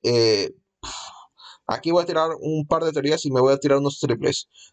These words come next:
Opción número uno, si es una pelea a muerte, bueno, los dos están a puñetazo limpio. Dijeron, "Bueno, este, no podemos seguir, este, a puñetazo limpio porque no nos vamos a morir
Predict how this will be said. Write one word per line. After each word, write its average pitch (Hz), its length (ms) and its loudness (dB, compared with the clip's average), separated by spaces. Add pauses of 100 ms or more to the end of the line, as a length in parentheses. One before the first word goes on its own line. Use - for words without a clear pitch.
Opción 220 500 0
número 220 340 4
uno, 156 340 0
si 135 360 0
es 151 200 2
una 202 120 2
pelea 170 280 2
a - 20 -2
muerte, 170 480 0
bueno, 120 240 0
los 117 140 0
dos 147 140 2
están 160 240 -2
a 147 100 -2
puñetazo 143 540 0
limpio. 156 380 0 (420)
Dijeron, 135 440 2
"Bueno, 123 320 2
este, 104 640 0
no 131 260 0
podemos 147 300 0
seguir, 131 260 2 (160)
este, 117 240 0
a 113 80 4
puñetazo 123 500 0
limpio 147 300 0
porque 135 640 0 (340)
no 180 220 4
nos 196 160 0
vamos 151 300 0
a 143 60 0
morir 123 280 -2